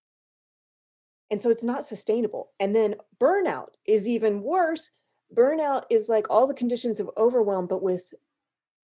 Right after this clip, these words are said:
incredible cynicism on top of it, which is the futility where you feel like, "Why even bother asking? They're not gonna give it to me." You feel no sense of control.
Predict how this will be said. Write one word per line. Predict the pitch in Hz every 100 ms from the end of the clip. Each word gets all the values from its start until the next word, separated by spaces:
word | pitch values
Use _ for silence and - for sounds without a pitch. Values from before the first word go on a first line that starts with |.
| _ 214
incredible | 185 214 202 185
cynicism | 175 - - 208 190 - - - - _ -
on | 170
top | 175 170
of | 151
it, | - _ _ _ _ _ _ _ _ _ _
which | 196 208
is | 202 -
the | 196
futility | 196 185 - 220 196 165 -
where | 165 170
you | 185 185
feel | - 202
like, | 185 175 - -
"Why | 180 185 220
even | 233 220
bother | 196 185 190
asking? | - 170 180 233 226
They're | 170
not | 165 165
gonna | 165
give | 156 143
it | 147
to | 143
me." | - - _ _ _ _ _ _ _ _ _ -
You | 202
feel | - 226 214
no | 202 196 196
sense | 202 185 190
of | 185
control. | 185 170 147 -